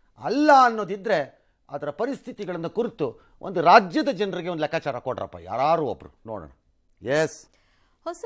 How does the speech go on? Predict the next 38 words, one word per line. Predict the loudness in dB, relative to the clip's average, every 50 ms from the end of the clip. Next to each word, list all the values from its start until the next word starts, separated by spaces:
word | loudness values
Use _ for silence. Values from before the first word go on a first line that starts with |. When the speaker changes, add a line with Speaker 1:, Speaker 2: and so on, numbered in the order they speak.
| -10 -8 -6
Speaker 2:
ಜಾತಿ | -6 -6 -4 -4 -6 -6
ಗಣತಿ | -6 -6 -8 -8 -8
ಪ್ರಕಾರ | -8 -8 -6 -4 -4 -4 -4
ಮೀಸಲಾತಿ | -4 -6 -8 -6 -4 -4 -4 -4 -6
ಪರಿಷ್ಕರಣೆ | -8 -8 -8 -8 -8 -8 -8 -6 -6 -6
ಮಾಡುವಂತೆ | -6 -6 -6 -8 -8 -8 -10 -6
ಕೇಂದ್ರ | -6 -6 -6 -6
ಸರ್ಕಾರಕ್ಕೆ | -8 -10 -10 -10 -8 -10 -10 -10 -12 -12
ಶಿಫಾರಸು | -12 -10 -8 -8 -8 -8 -8 -10
ಮಾಡಲು | -12 -12 -12 -10 -10 -8
ಸಿದ್ದರಾಮಯ್ಯ | -8 -8 -8 -10 -12 -10 -10 -10 -10
ಸಂಪುಟ | -10 -12 -14 -14 _ -14 -12
ತೀರ್ಮಾನ | -12 -12 -12 -10 -10 -10 -12 -12
ಮಾಡಿದೆ. | -12 -12 -10 -10 -10 -10 -12 -14 -20 -20 _ -8
ಮೀಸಲಾತಿ | -6 -6 -4 -4 -4 -4 -4 -4
ಪರಿಷ್ಕರಣೆ | -4 -4 -6 -6 -6 -8 -6 -6 -4
ಮಾಡಲು | -4 -6 -6 -6 -8 -8 -8
ಸಂವಿಧಾನಬದ್ಧವಾಗಿ | -8 -8 -8 -8 -8 -8 -8 -8 -6 -8 -8 -8 -8 -6 -6 -6 -6 -6 -6
ರಾಜ್ಯಗಳಿಗೆ | -8 -8 -8 -8 -8 -8 -6 -6 -6
ಅಧಿಕಾರ | -6 -8 -8 -8 -8 -8 -8 -8
ಕೊಡಲು | -8 -10 -10 -10 -10 -10
ಕೇಂದ್ರಕ್ಕೆ | -8 -10 -10 -10 -12 -10 -10 -10
ಮನವಿ | -10 -10 -10 -10 -8
ಮಾಡಲು | -8 -8 -8 -8 -10 -8 -8
ನಿರ್ಧಾರವನ್ನ | -8 -10 -12 -12 -12 -12 -12 -10 -10 -10
ಮಾಡಲಾಗಿದೆ. | -10 -12 -12 -10 -12 -12 -12 -10 -12 -10
ಈ |
ಬಗ್ಗೆ | -10 -10 -10 -10 -12 -12 -14 -20 -20 -20 _ -10
ಸಮಾಜ | -6 -6 -4 -4 -6
ಕಲ್ಯಾಣ | -8 -8 -8 -8 -8 -8
ಸಚಿವ | -8 -10 -10 -10 -8 -8 -8 -6
ಮಹದೇವಪ್ಪ | -8 -8 -8 -8 -8 -10 -8 -8 -10
ಅವರು | -8 -8 -10
ಮಾತನಾಡಿದರು. | -12 -14 -8 -4 -4 -2 -2
Speaker 1:
All | -2 -4
right, | -6 -6
ನೀವು | -8 -4
ಮಾಡ್ಬೋದು | 2 6 6 10 10 10 8 8 4